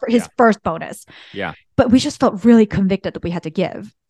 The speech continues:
Speaker 2: Yeah.
Speaker 1: So we both decided to think of a number and we would give the higher number.
Speaker 2: Yeah.
Speaker 1: John <laughs> chose such a high number. It was, like, double what I had said we should give. It was, like, essentially most of the bonus. <laughs> And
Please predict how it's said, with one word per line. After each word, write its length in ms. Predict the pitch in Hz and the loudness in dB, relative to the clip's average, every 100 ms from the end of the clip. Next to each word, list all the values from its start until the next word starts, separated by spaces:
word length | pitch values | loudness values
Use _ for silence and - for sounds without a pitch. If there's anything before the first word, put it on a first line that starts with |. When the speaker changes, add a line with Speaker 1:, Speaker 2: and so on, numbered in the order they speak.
| _ | _
Speaker 2:
Yeah. 220 | 101 127 | 2 2
Speaker 1:
So 280 | - 240 214 | 2 4 6
we 140 | 202 208 | 6 6
both 240 | 220 233 | 4 4
decided 380 | 262 254 214 190 | 0 0 0 0
to 80 | 175 | -4
think 220 | - 202 | -6 -4
of 60 | 262 | 0
a 60 | |
number 480 | 254 180 196 339 453 - | 0 0 0 -2 -2 0
and 140 | 214 | 2
we 80 | 214 | 2
would 160 | 190 - | 0 -2
give 340 | 190 175 - | -4 -4 -8
the 80 | 185 | -14
higher 300 | - 160 170 | -10 -6 -2
number. 400 | 226 277 - - _ _ _ _ | 0 0 -2 -10 _ _ _ _
Speaker 2:
Yeah. 220 | 90 80 - - _ _ _ | 2 2 -2 -12 _ _ _
Speaker 1:
John 380 | 202 185 208 262 | -2 0 0 0
<laughs> 1160 | 403 427 262 - - _ _ _ _ _ _ - - | 0 -2 -6 -14 -16 _ _ _ _ _ _ -8 4
chose 380 | 269 247 - - | 6 6 4 -4
such 400 | - - 302 - | -18 -2 0 4
a 40 | 571 | 6
high 320 | 480 403 349 | 6 6 2
number. 320 | 349 294 311 403 330 | 2 0 2 2 2
It 20 | |
was, 120 | 339 | 0
like, 220 | 403 285 190 | 0 -2 2
double 400 | 269 294 359 370 | 4 6 4 4
what 120 | 254 | 4
I 120 | 233 | 4
had 220 | 277 320 | 4 2
said 200 | 349 320 | 2 2
we 120 | 330 | 2
should 220 | 359 285 202 | 0 -2 -4
give. 200 | 202 277 | -2 -2
It 120 | 330 | -2
was, 200 | 440 571 | -2 0
like, 180 | 640 339 | 0 -2
essentially 640 | - 254 254 311 294 285 - _ _ | -4 -4 -2 -6 -6 -10 -14 _ _
most 480 | 233 226 240 311 - | -4 0 2 0 0
of 280 | 226 208 190 | 0 0 -4
the 100 | 220 | -4
bonus. 760 | 208 208 247 392 508 - - _ | -2 -2 0 0 -2 -8 -20 _
<laughs> 60 | _ _ - - _ - | _ _ -20 -20 _ -6
And 280 | 339 339 | -4 -4